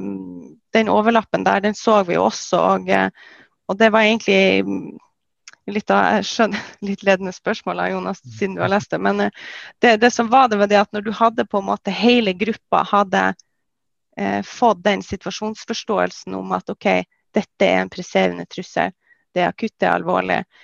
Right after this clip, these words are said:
da, da klarte de på en måte å samles til et felles mål da, og jobbe, eh, fremover i krisehåndteringen, mens før det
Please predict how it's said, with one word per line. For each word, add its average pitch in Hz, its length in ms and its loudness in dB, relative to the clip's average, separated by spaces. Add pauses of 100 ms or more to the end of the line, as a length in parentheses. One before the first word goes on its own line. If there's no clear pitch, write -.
(200)
da, 190 240 4
da 208 160 0
klarte 185 400 0
de 180 80 -6
på - 140 -10
en 185 80 -10
måte 180 260 -6
å 185 80 -10
samles 196 800 -2 (420)
til 190 180 -2
et 185 80 -4
felles 190 420 0
mål 95 280 -2
da, 92 160 0
og 95 80 -2
jobbe, 92 380 -2 (580)
eh, 180 960 -6
fremover 185 560 0
i 190 80 -4
krisehåndteringen, 185 920 -2
mens 196 280 -2 (560)
før 196 420 6
det 196 140 4